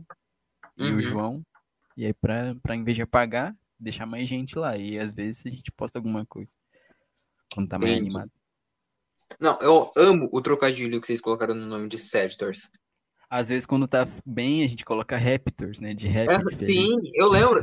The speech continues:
Speaker 2: eu te, eu mandei D M, eu não sei, eu, eu não sei com qual D M que eu converso na D M, mas eu acho que cada vez é uma A D M diferente.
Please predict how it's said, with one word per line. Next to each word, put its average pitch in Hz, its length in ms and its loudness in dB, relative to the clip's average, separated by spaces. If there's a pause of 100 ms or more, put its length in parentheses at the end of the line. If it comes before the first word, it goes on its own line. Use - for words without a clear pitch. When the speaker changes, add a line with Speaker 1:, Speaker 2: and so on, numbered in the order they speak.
Speaker 2:
eu 160 60 -2
te, 180 340 -10
eu 196 300 6
mandei 202 300 4
D 214 220 8
M, 135 340 -2 (100)
eu 190 240 2
não 170 160 2
sei, 151 240 4
eu, 123 60 2 (500)
eu 202 80 6
não 359 100 6
sei 185 160 4
com 175 100 0
qual 170 200 6
D 165 120 4
M 175 120 4
que 175 80 6
eu 160 80 6
converso 151 460 4
na 151 100 2
D 160 160 2 (140)
M, 104 80 -12
mas 117 200 -8 (200)
eu 143 120 6
acho 185 180 4
que - 40 -20
cada 202 260 4
vez 170 400 4
é 202 60 0
uma 190 260 2
A 180 40 4
D 175 140 0
M 170 100 0
diferente. 170 580 -4